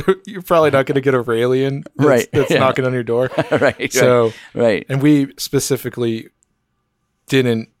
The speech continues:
Speaker 1: talk about
Speaker 2: Oh, yeah.
Speaker 1: the, the big cults because they're, you, you can hear that
Speaker 2: Yeah.
Speaker 1: anywhere. But
Speaker 2: Yeah, like, if
Speaker 1: it's
Speaker 2: you
Speaker 1: in
Speaker 2: wanna know about Mormons, uh, Apologia. That's a great podcast. Just go
Speaker 1: Yeah.
Speaker 2: listen to Jeff Durbin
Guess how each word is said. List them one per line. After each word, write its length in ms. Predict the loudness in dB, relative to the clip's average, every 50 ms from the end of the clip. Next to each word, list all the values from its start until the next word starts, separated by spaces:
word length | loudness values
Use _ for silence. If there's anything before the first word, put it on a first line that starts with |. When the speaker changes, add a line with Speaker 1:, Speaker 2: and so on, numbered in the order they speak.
| _ _
Speaker 1:
talk 320 | -10 -6 -4 -4 -4 -4 -8
about 360 | -8 -6 -6 -6 -6 -8 -10 _ _ _ _ -4
Speaker 2:
Oh, 140 | -2 -2 -2
yeah. 180 | -2 -2 -4
Speaker 1:
the, 140 | -4 -4 -4 -4 _
the 100 | -8 -8
big 300 | -2 0 0 0 0 -2
cults 300 | -6 -6 -6 -6 -8 -12
because 280 | -14 -12 -10 -10 -8 -8
they're, 280 | -8 -8 -8 -10 -12 -14
you, 160 | -16 -18 -18 -18 -20 _ _ -14
you 100 | -12 -10
can 200 | -8 -8 -8 -10
hear 400 | -10 -8 -8 -8 -8 -10 -12 -18 _ _ _
that 220 | -20 -14 -6 -4 -4
Speaker 2:
Yeah. 100 | -4 -4
Speaker 1:
anywhere. 360 | -4 -8 -8 -10 -10 -12 -12 _
But 260 | -2 -2 -2 -2 -6 _ _ _ _ _ _
Speaker 2:
Yeah, 180 | -6 -4 -4
like, 200 | -2 -4 -4 -4 -4
if 40 | -6
Speaker 1:
it's 60 | -4
Speaker 2:
you 60 | -2
Speaker 1:
in 60 | 0
Speaker 2:
wanna 160 | 0 2 2
know 160 | 2 2 2 0
about 260 | 0 0 -2 -2 -2
Mormons, 580 | -2 -2 -2 -2 -2 -2 -2 -4 -6 -8 -14 -18 _ _ _ _ _ _ _ _ _
uh, 220 | -6 -6 -6 -6 -6
Apologia. 720 | -10 _ -4 -2 -2 -2 -4 -6 -8 -10 -10 -10 -12 -16 _ _ _ _ _ _ _ _ _ _
That's 180 | -8 -6 -6 -6
a 60 | -8
great 280 | -6 -6 -6 -6 -8 -6
podcast. 440 | -8 -8 -8 -8 -12 -18 -18 -14
Just 160 | -10 -10 -8 -6
go 140 | -4 -2 -2
Speaker 1:
Yeah. 40 | -2
Speaker 2:
listen 280 | -4 -6 -6 -6 -8 -6
to 220 | -6 -6 -6 -8 -8
Jeff 320 | -10 -8 -8 -8 -8 -6
Durbin 500 | -6 -6 -6 -6 -6 -8 -10 -10 -10 -12